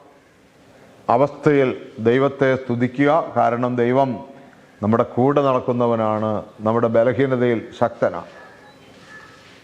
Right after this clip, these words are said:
ജെറമ്യാ പ്രവാചകന്റെ പുസ്തകം പതിനെട്ട് ആറ് അല്ലെങ്കിൽ യിരെമ്യാ പുസ്തകം, "ഇസ്രായേൽ ഭവനമേ, ഈ കുശവൻ ചെയ്യുന്നത് പോലെ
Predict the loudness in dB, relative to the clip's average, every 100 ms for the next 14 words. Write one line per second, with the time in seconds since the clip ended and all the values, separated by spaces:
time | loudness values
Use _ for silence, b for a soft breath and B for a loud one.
0 | -20 -20 -20 -20 -20 -20 -2 4 4 4
1 | 2 4 4 4 4 4 2 2 2 0
2 | 0 0 4 2 2 0 2 4 4 2
3 | -4 -12 -20 -20 _ _ _ 0 2 2
4 | 2 2 2 2 0 0 0 0 -2 -10
5 | -20 _ _ -20 _ _ _ _ _ -20
6 | B B B 0 2 4 4 4 4 2
7 | 2 2 2 2 4 2 0 -4 -14 -20
8 | -20 -20 _ _ _ _ _ 2 4 4
9 | 2 2 4 2 4 2 4 4 2 4
10 | 2 4 2 2 0